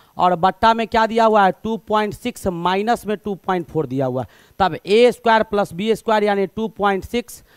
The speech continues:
आप प्लस आपका टू पॉइंट फ़ोर हो जाएगा। यहाँ पर मेरे भाई टू पॉइंट सिक्स माइनस टू पॉइंट फ़ोर हो जाएगा। और बट्टा में क्या दिया हुआ है? तो टू पॉइंट सिक्स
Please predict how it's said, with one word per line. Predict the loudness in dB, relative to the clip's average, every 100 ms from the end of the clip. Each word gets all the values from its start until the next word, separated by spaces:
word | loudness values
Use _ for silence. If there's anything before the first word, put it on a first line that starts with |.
| _ _
आप | 0 0 0
प्लस | -2 0
आपका | -2 -2 -2
टू | -2 -6 -6
पॉइंट | -4 -4 -4
फ़ोर | -4 -2
हो | 0
जाएगा। | 2 2 4 2 0 _ _
यहाँ | -4 -2 2 0 0
पर | -4
मेरे | 0 0 2
भाई | 2 0
टू | -2 -10 -8
पॉइंट | -4 -2 -4
सिक्स | -10 -12 -10
माइनस | -4 -2 -2 -4 -6
टू | -10
पॉइंट | -8 -6 -4 -6
फ़ोर | -6 -4
हो | -2
जाएगा। | 0 2 0 -2 _ _
और | 0 2
बट्टा | 2 0 2 0
में | 0
क्या | -2 0
दिया | 2 2
हुआ | 4
है? | 4
तो | 2 -6
टू | -6 -8
पॉइंट | -2 0 0 -2
सिक्स | -6 -6 -6